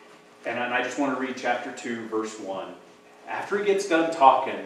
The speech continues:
about, um, the ugly things we read about in chapter one and giving them over to a de-, depraved mind, he instantly goes,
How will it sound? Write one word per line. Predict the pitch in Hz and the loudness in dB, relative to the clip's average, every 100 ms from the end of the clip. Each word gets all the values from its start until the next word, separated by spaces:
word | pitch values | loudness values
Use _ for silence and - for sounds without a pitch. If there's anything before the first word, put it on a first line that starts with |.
| - - | -10 -10
about, | 95 101 101 98 - - - - - - | -2 0 0 -2 -8 -16 -20 -20 -20 -14
um, | - 117 - - - - | -6 -6 -6 -10 -18 -8
the | 120 | -4
ugly | - - - | 0 2 2
things | - 131 127 | 0 -2 -2
we | 113 | -6
read | 110 110 104 | -2 -2 0
about | 101 101 | 0 -2
in | - | -4
chapter | 101 101 104 | -6 -6 -8
one | 101 98 101 | -8 -8 -8
and | 95 | -12
giving | 107 113 | -8 -6
them | 110 | -4
over | 107 107 | -6 -6
to | 104 101 | -8 -10
a | |
de-, | 101 104 - - | -8 -10 -14 -14
depraved | 110 110 110 101 - | -10 -8 -6 -6 -6
mind, | - - - - - - - - | -8 -10 -10 -16 -20 -20 -18 -6
he | 123 | -2
instantly | 131 135 123 | -2 -2 -4
goes, | 117 113 - | 0 0 -2